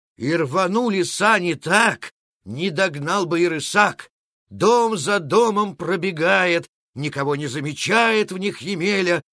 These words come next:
вдаль глядит. А дорога все бежит через город многолюдный. В нем дурак при всех прилюдно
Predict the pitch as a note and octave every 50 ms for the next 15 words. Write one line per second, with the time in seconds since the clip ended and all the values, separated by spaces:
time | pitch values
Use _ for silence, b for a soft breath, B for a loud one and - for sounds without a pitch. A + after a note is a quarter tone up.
0 | _ - B2+ C#3+ B2+ E3 F#3+ G#3 F3 D#3+ D#3 C#3+ C3 D3+ E3 E3+ D3+ D3+ F3+ E3
1 | D3 C3+ - - _ _ _ _ _ _ _ _ _ - G#2 G2 C#3 D3+ C#3+ E3
2 | G3+ A#3 B3+ C4 B3+ A#3+ G#3 A#3 A#3 A3+ G#3+ - - - - A2+ A#2 G#2 A#2+ A2+
3 | G2 A2+ G3+ B3+ C4+ C4 B3 G#3+ F3 - - - _ _ _ _ _ - - B2+
4 | C3+ C#3+ D3+ C#3+ B2+ B2 G#2 C3 E3 E3+ F3 E3+ D3+ D#3 C#3+ - C3 B2+ B2+ B2+
5 | A2 B2 B2 C3+ F3+ B3 C4+ C4 A#3+ G#3+ D#3+ F3+ G3 G3 F#3 F3 E3 D3+ - _
6 | _ _ _ _ _ _ _ - A2 B2+ E3 F#3+ A3+ A#3 A#3 A3 G#3 F#3 D3+ B2
7 | F#3+ G#3+ G3+ G3+ G#3+ G#3+ G#3 G3 - - - - F#3+ G3+ G#3 - - - - E3+
8 | G#3 A3 G3+ F#3+ - - - - B2 F#3 G#3 G3+ A#3 C4+ C4+ C4 B3 F3+ E3+ G#3+
9 | A3 A3 A3 G3